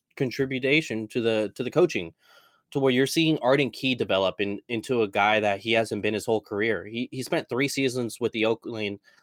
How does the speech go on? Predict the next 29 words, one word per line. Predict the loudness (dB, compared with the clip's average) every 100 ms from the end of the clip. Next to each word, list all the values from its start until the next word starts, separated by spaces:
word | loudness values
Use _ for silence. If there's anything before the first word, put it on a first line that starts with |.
| _ _ _ -6
uh, | 0 4 2 0 _ -6
Las | 2 2 2
Vegas | 2 2 2 2
Raiders, | 2 4 2
and | 0 0
he |
had | 0 -2 -4
three | -4 -2
sacks | 2 2 2
total | 0 2 2 0
in | 0
those | -2 -2
three | -2 0 2
years. | 4 2 0 -4
He's | -4 -4 -4
coming | -6 -4 0
on | 0 0
to | -2
the | -2
forty-niners, | -2 0 0 2 0 0
and | 0
now | 0
he's | 0 0
got | 0 0
seven | 0 0 0
sacks | 0 0 0
in | -4 -2
one | 0
year. | 0 -2